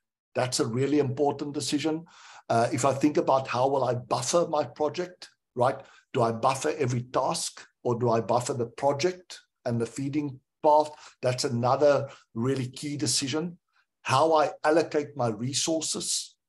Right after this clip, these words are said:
is a really big decision. For example, I have five projects and I have five engineers. Do I allocate one engineer per project? Or do I allocate all five engineers to the most critical project?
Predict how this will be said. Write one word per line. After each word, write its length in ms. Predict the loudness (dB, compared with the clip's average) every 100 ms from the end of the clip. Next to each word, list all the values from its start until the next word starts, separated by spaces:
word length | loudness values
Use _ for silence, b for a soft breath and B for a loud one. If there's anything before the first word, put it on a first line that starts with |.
| -6
is 140 | -2
a 60 | -2
really 580 | -2 0 2 4 0 -2 -14 _ -6
big 200 | -4 -4
decision. 600 | -4 -2 0 0 -2 -8 B
For 180 | -4 0
example, 460 | 2 4 4 4 4
I 100 | 4
have 100 | 2
five 400 | 2 0 0 -4
projects 560 | -2 -2 -4 -6 -10 -6
and 80 | -2
I 100 | -2
have 100 | -2
five 340 | 0 2 2
engineers. 760 | 0 0 -2 -4 -4 -8 -14 -16 _ _ _ -2
Do 80 | 0
I 120 | 2
allocate 640 | 2 2 2 0 0 -2 -4
one 260 | 0 2
engineer 460 | 2 -2 -2 -2 -2
per 180 | -2 -6
project? 720 | -4 -2 0 -2 -6 -14 -20 _ _ _ _ _ _ _ _ _ _ _ _
Or 180 | 4 4
do 140 | 6 4
I 160 | 4
allocate 400 | 2 0 0 -4 -2
all 280 | 4 6 6
five 580 | 2 -6 -2 2 2 2
engineers 600 | 0 -2 -2 -2 -2 -4
to 100 | -6
the 180 | -4 -4
most 420 | 0 2 2 -4
critical 480 | 0 2 2 0 -4
project? 420 | -6 -10 -12 -14